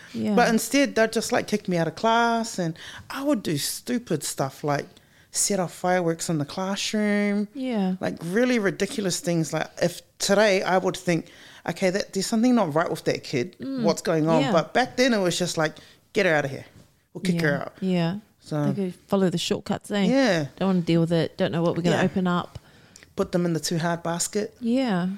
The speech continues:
Speaker 1: I mean, I would have left school too.
Speaker 2: Yeah.
Speaker 1: Yeah.
Speaker 2: I was, I got expelled from all the schools that I went to. Oh, not all of them, but I went to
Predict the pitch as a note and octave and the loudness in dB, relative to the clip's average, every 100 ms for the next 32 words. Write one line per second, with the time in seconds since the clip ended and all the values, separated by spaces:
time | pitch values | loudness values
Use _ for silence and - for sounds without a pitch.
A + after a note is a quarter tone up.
0 | - - G#3+ A3+ A3 F3+ F3+ - - E3+ | -10 -8 -4 0 2 4 4 2 -4 -4
1 | - A3 G3+ E3+ - - _ _ _ D#3+ | -6 -6 -4 -4 -8 -16 _ _ _ -6
2 | D3+ D3 - - F#3+ F#3 - F3 F3+ G#3+ | -6 -6 -10 -4 0 0 2 2 2 0
3 | - - - D3+ D#3 D#3 - D#3+ D#3+ D#3 | -2 -2 -2 -2 -2 -4 -4 0 -2 -2
4 | - - D3 - - - D#3 - - - | -6 -6 -4 -6 -6 -8 -10 -14 -16 -18
5 | - A3 C#4+ G3+ A3 F3 E3 F#3 - - | -2 4 4 6 4 4 0 -2 -10 -20
6 | - _ F3 F3+ F3 F#3+ - G3 E3 D3+ | -20 _ 0 2 2 0 -2 -2 -2 -4